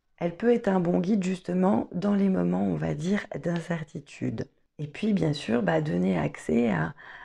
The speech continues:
au monde invisible, au monde caché, hein, que ce soit, euh, par rapport à nous, comme, j'ai envie de dire, par rapport à la compréhension, euh,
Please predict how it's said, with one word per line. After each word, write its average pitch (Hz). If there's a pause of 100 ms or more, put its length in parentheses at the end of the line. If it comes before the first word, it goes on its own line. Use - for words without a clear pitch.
(280)
au 180
monde 208
invisible, 170
au 165
monde 170 (220)
caché, 160 (200)
hein, 220 (460)
que 185
ce 202
soit, 208
euh, 165
par 175
rapport 170
à 147
nous, 214
comme, 202 (640)
j'ai 170
envie 156
de 156
dire, 214
par 160
rapport 156
à 160
la 143
compréhension, 156
euh, 139